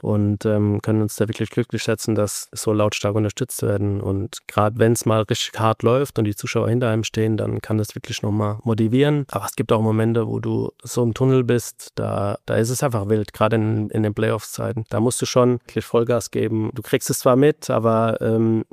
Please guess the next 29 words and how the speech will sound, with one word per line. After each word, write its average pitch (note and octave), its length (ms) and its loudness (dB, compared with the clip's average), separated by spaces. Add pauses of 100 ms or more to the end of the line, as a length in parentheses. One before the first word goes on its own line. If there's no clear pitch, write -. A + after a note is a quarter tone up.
(140)
als A2 260 -4
Ringer, C#3+ 260 6
du, B2 400 0
wenn, A#2 340 0
wenn A#2+ 120 2
du A2+ 80 -2
grad A#2 280 0
irgendwie A#2 200 4
nicht A#2 160 0
so B2+ 100 -2
eine A#2 80 4
gute A#2+ 180 2
Form C3 300 2
hast B2+ 220 0
oder A#2 100 0
wenn A2+ 80 -2
grad A2+ 160 -2
irgendwas A#2+ 220 -2
passiert, B2 460 0
du A#2 60 -2
verletzt A2+ 420 -2
dich, B2+ 160 0 (360)
da A#2+ 100 -8
kann A#2 160 2
dir B2 120 4
halt A#2+ 120 2
trotzdem - 280 0
keiner B2 240 4
helfen. A2+ 320 2